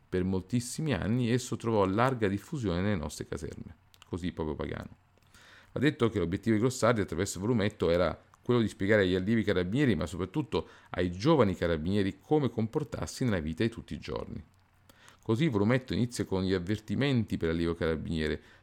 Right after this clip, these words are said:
passa poi a descrivere la pulitezza generale, la pulitezza particolare e quella speciale. Conclude il testo una appendice sulle regole di buona creanza del saper mangiare e bere.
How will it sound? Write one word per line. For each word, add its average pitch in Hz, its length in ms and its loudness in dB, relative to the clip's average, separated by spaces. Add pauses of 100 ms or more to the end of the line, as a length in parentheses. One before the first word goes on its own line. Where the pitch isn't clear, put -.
passa 92 360 0
poi 95 260 4
a 82 40 4
descrivere 90 420 2
la 82 380 2 (160)
pulitezza 117 840 0
generale, 98 680 0 (140)
la 107 140 0
pulitezza 110 680 -2
particolare - 600 -2
e 123 100 0
quella 95 320 0
speciale. - 600 -4 (380)
Conclude 120 360 -4
il 147 80 -6
testo 104 300 0
una 92 220 0
appendice 110 640 0
sulle 101 220 2
regole 92 260 2
di 87 80 2
buona 87 240 -2
creanza 85 460 0
del 90 100 -2
saper 85 300 -4
mangiare 76 400 -2
e 76 60 -4
bere. - 380 -10